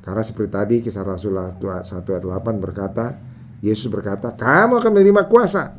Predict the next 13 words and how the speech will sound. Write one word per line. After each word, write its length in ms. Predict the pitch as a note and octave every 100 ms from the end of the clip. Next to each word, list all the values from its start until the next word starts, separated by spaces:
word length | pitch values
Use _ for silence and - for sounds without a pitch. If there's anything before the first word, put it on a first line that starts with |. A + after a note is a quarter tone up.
| - - - - - - _ _ _ _ -
kalau 240 | C#3+ E3+
Roh 140 | G3+ F#3
Kudus 300 | G#3 F#3+ -
turun 260 | B3+ C4
atas 220 | A3 F#3+ -
kamu, 340 | D#3+ B2+ G2 - - - _ -
dan 220 | C#3+ D3
kamu 240 | F3+ A#3 A#3+
akan 120 | G#3+
menjadi 320 | G3 F#3+ G3
saksiku 560 | F#3+ G3 B3+ A3+ A3 D#3
di 220 | C#3 C3+
Yerusalem 720 | C3 B2+ B2 A#2 D3 G#3 A3+